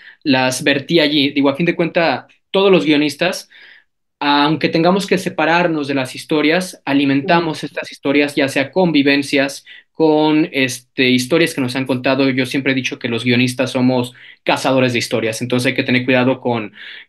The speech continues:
Speaker 1: qué nos cuentan, <laughs> este, qué gente conocemos o qué esto nos toca vivir, porque seguramente si es interesante, si es cinematográfica,
Speaker 2: Ujú.
Speaker 1: terminará dentro de un guión.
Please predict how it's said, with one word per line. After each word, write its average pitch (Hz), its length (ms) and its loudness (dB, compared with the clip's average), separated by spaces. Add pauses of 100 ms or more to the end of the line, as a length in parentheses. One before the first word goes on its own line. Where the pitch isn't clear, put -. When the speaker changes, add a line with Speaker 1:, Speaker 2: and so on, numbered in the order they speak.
(100)
Speaker 1:
qué 185 120 2
nos 170 160 -2
cuentan, 160 600 4
<laughs> 165 180 2
este, 165 640 2
qué 170 140 0
gente 185 280 0
conocemos 147 600 0
o 143 100 -4
qué 156 80 -4
esto 151 220 -4
nos 151 180 -2
toca 151 200 -2
vivir, 143 160 2
porque 131 340 -2 (180)
seguramente 180 680 4
si 180 160 0
es 185 160 0
interesante, 147 680 -2
si 151 160 -4
es 139 120 -4
cinematográfica, 127 920 -2
Speaker 2:
Ujú. - 60 -20 (260)
Speaker 1:
terminará 131 580 2
dentro 117 300 -2
de 113 80 -4
un 110 160 -6
guión. 107 340 -2